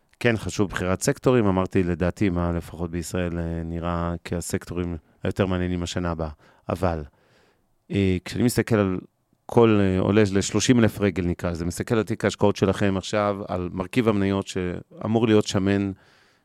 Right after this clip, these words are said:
אצל רובכם, אה, גם לשנת עשרים ושתיים, כל אחד לפי רצועת הסיכון האישית שלו. בסוף, כשאני מסתכל על זה, אני חושב ש-,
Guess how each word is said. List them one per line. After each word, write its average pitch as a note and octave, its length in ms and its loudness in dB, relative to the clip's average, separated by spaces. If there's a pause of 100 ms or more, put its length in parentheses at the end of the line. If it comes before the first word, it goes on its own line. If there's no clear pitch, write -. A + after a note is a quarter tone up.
(140)
אצל G2+ 160 -2
רובכם, A2 600 0 (600)
אה, F#2+ 40 -4 (600)
גם G2+ 240 2
לשנת F#2+ 400 -2
עשרים F2 260 -4
ושתיים, A#2+ 420 -2 (500)
כל F#2+ 160 2
אחד F2+ 220 -2
לפי F2+ 200 -2
רצועת F2+ 380 0
הסיכון F#2 380 -2
האישית F2 280 -2
שלו. B2 300 2 (160)
בסוף, - 500 0 (140)
כשאני F2+ 160 -4
מסתכל E2+ 340 -4
על C3+ 100 4
זה, C#3+ 200 2 (1120)
אני F#2+ 160 -2
חושב B2+ 440 2 (420)
ש-, - 220 -6